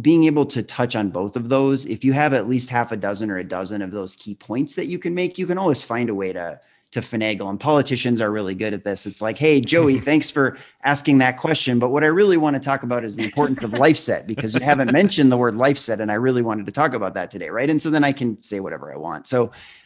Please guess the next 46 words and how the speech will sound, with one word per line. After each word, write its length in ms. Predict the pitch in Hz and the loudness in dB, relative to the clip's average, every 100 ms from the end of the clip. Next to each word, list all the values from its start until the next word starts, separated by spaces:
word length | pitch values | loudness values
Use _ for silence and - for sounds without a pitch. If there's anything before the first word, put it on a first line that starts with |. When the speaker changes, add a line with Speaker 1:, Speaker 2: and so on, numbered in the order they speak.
| _ | _
Speaker 1:
um, 220 | 135 131 | -2 0
there's 180 | 180 156 | 0 2
some, 260 | 143 113 - | 2 2 0
some 200 | 120 90 | -2 -2
elements 400 | 104 95 90 90 | -2 -4 -6 -10
of 80 | |
that 320 | 82 85 78 92 | -8 -8 -8 -10
that 80 | |
you 160 | 87 101 | -12 -14
can 200 | 101 90 | -12 -10
do. 240 | 92 92 | -8 -8
But 140 | 90 95 | -8 -8
I 80 | 110 | -4
think 200 | 127 104 | -4 -6
just 180 | 104 | -8
maybe 160 | 110 101 | -8 -8
having 320 | 104 92 92 | -8 -8 -10
some 160 | - 95 | -10 -8
of 40 | |
those 160 | 95 92 | -8 -12
key 140 | - | -12
things. 260 | 98 101 - | -8 -8 0
What 120 | 170 | 2
would, 160 | 170 139 | 2 4
what 160 | 156 | 4
would 120 | 156 | 4
you 140 | 131 180 | 2 0
say? 240 | - 90 | 0 -2
I 40 | 95 | -2
mean, 120 | 104 | -2
you've 200 | 123 113 | -2 -2
done 200 | 117 110 | -4 -2
probably 280 | 110 107 98 | -2 -4 -4
podcasting 640 | 110 110 104 101 90 101 | -4 -4 -4 -6 -6 -6
more 160 | 98 98 | -4 -6
than 120 | 92 | -6
we 140 | 120 | -6
have. 260 | 107 85 87 | -6 -10 -12
So 300 | - 85 - _ _ | -12 -12 -14 _ _
what 100 | 117 | -4
would 140 | 120 117 | -2 0
you 80 | |
give 180 | 120 - | -2 -4
as 100 | 92 | -6
a 60 | 90 | -12
tip? 340 | - 92 - | -10 -10 -12